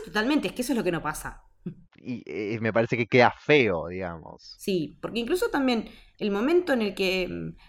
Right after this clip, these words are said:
Speaker 1: bueno, a mí me cayó muy bien Tajira, a vos medio como que te pareció que era meh,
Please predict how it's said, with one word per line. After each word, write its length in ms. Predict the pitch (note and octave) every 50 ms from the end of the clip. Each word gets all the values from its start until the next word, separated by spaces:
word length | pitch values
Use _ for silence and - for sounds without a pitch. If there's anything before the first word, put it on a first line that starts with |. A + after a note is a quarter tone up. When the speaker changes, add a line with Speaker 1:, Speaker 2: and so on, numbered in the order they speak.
| _ _
Speaker 1:
bueno, 240 | - F3+ F3+ D#3+ - -
a 100 | D#3+ E3+
mí 120 | G#3 A#3
me 140 | B3 A3 G#3+
cayó 280 | - F3 E3+ - G3
muy 160 | F#3+ G3 F#3+ F#3
bien 180 | F#3 F#3 F#3
Tajira, 580 | F3+ E3+ - - - G3 F#3 F#3+ F3+ D3+ B2+ D3+
a 60 | D#3
vos 160 | D3+ D#3+ E3+
medio 260 | E3+ E3 D#3 D#3+ D#3
como 200 | - D3 D3 C#3+
que 100 | C3+ D3
te 100 | C#3 D3
pareció 360 | C#3 C#3+ C#3 C3 C3 - D#3+ C#3
que 120 | D3+ D3+
era 220 | C#3+ C#3+ C3 -
meh, 500 | - A#2+ C#3 D3+ D3+ D3+ D#3 F3+ G3+ -